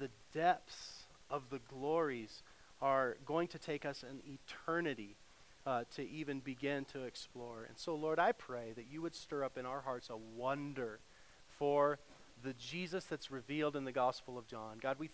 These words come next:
thank you for this s-, spiritually inspired, this divinely inspired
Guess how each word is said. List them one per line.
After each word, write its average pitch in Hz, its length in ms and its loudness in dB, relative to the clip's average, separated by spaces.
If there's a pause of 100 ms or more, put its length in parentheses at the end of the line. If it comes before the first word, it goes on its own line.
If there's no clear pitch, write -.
thank 185 320 0
you 117 120 -8 (340)
for 143 120 0
this 156 320 0 (200)
s-, - 380 -10
spiritually 214 960 0
inspired, 170 560 6
this 143 260 -4
divinely 175 560 6
inspired 160 640 4